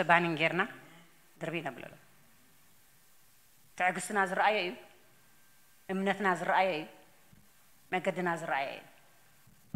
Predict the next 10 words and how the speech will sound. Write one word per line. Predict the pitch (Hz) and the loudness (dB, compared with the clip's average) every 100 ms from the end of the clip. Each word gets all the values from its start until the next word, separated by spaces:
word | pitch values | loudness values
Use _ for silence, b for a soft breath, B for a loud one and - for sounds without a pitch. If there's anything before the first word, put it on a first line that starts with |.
| - - - - - - - - - - - - - | -10 -12 -20 -20 -20 -20 -20 -20 -20 -20 -20 -10 12
ጌርና | 294 339 349 | 12 12 12
ክንከውን | 330 320 339 320 | 12 12 12 12
ንኽእል | 294 320 277 | 12 10 10
ኢና፣ | 240 269 - - - - b b | 8 6 2 -14 -20 -20 b b
ሓለፉ | - 311 339 453 | 12 12 12 12
እውን | 403 302 | 12 12
ጌርና | 247 226 | 10 8
ክንከውን | 208 196 185 175 | 6 4 4 4
ንኽእል | 156 165 | 2 -2
ኢና። | 143 | -6